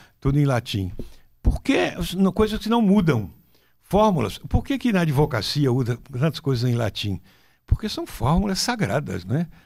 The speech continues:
O data venia, essas coisas todas são fórmulas que se, se guardam, não é? E até expressões que a gente usa, né? É,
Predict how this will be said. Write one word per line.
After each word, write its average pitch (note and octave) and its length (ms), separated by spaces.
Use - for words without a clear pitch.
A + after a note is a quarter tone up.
O - 80
data G#2 340
venia, G#2 580
essas - 180
coisas C3+ 280
todas D3+ 180
são D3 100
fórmulas F#3 440
que G3 140
se, - 160
se - 160
guardam, D3+ 600
não B2+ 100
é? F#3+ 160
E A#3 140
até G4+ 300
expressões G#3 600
que - 80
a G2 40
gente B2 240
usa, C#3 460
né? A#2+ 260
É, - 540